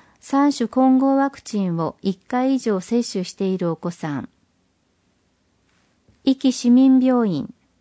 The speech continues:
電話、四七の一一三一。江田小児科内科医院、電話、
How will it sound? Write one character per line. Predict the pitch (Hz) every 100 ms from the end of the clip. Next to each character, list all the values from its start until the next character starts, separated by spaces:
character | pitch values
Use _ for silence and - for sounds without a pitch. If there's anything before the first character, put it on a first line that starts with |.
| _ -
電 | 220 220 220
話、 | 202 190 - _ _ _
四 | 226 262 269 269
七 | 269 226
の | 180 151 -
一 | 196 - 247 247
一 | 240 180
三 | - 185 190
一。 | 180 - 135 - _ _ _ _ _ _ _ _ _ _ -
江 | 240
田 | 277 285
小 | 269 262
児 | 262 254
科 | 247
内 | 233 233
科 | 233 233
医 | 226 208 160
院、 | - - _ _ _ _ -
電 | 220 226 214
話、 | 208 190